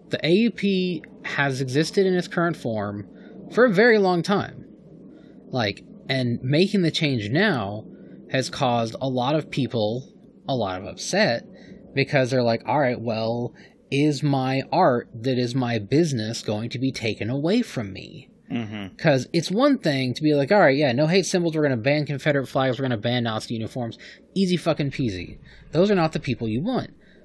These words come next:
Speaker 1: But, like, you go an artist that does a lot of Pokemon stuff and suddenly they have to delete half their gallery or half the commission work that they do, they're not gonna want to interact with that site. Part of the reason that every com-, attempted competitor to Fur Affinity has failed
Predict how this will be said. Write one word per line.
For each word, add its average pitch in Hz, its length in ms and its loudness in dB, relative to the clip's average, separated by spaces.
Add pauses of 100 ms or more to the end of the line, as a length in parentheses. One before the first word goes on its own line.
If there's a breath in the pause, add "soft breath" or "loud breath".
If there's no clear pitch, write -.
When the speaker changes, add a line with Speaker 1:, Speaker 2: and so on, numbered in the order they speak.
(160 soft breath)
Speaker 1:
But, 180 120 4
like, 175 260 2 (100)
you 165 180 0
go 170 220 6
an 151 80 4
artist 160 380 4
that 156 80 0
does 147 140 2
a 135 40 2
lot 123 240 2
of 117 140 -2
Pokemon 139 500 0
stuff 113 300 -4
and 113 120 -4
suddenly 143 360 0
they 120 100 0
have 131 240 -2
to 110 80 -10
delete 117 420 -4
half - 380 -2
their 104 160 -4
gallery 113 720 -2 (360 loud breath)
or 104 120 -4
half 139 240 0
the 113 80 -2
commission 147 440 0
work 180 200 2
that 180 100 -6
they 202 140 6
do, 220 320 -2 (340 loud breath)
they're 165 140 4
not 226 180 4
gonna 190 140 2
want 160 200 4
to 156 60 -2
interact 143 300 0
with 123 80 -2
that 120 120 -4
site. - 360 -4 (320 soft breath)
Part 196 260 4
of 185 80 4
the 165 80 4
reason 151 400 4
that 117 140 -4 (100)
every 156 420 4
com-, 131 320 0
attempted 175 540 0
competitor 120 640 0
to 110 80 -8
Fur 131 180 0
Affinity 160 400 0
has 104 180 -4
failed 135 440 0